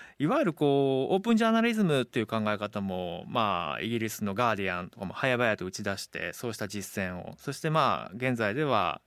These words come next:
エンゲージジャーナリズムというような形で、より、えー、強固な関係で解決策まできちんと提示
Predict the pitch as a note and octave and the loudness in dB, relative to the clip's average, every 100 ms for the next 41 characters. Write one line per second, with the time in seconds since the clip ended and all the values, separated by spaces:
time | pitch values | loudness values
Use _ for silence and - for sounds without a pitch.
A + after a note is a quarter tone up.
0 | - A#2+ B2 A2+ G2+ G#2 F#2+ G#2 G2+ G2 | -4 0 2 0 0 -6 -2 -2 -2 -4
1 | F#2+ - - - G2+ F#2 - F2 F2+ - | -8 -12 -10 -6 -4 -4 -6 -8 -10 -10
2 | G2+ G2 F#2 G#2+ D#3 F#3+ F#3 - - - | -6 -4 -4 -4 -2 -2 -2 -8 -18 -18
3 | - A#2 A#2 G#2 - D3+ B2 G#2 - A2 | -6 0 2 0 2 2 2 -2 0 -4
4 | A2 A2 G#2 - F3 G3 F3+ D#3 D#3+ E3 | -2 -2 -2 0 0 0 -2 -2 0 0
5 | F3+ C3 - D3 B2+ G2 A#2 A2 | 0 -2 -2 -4 -4 -4 -4 -4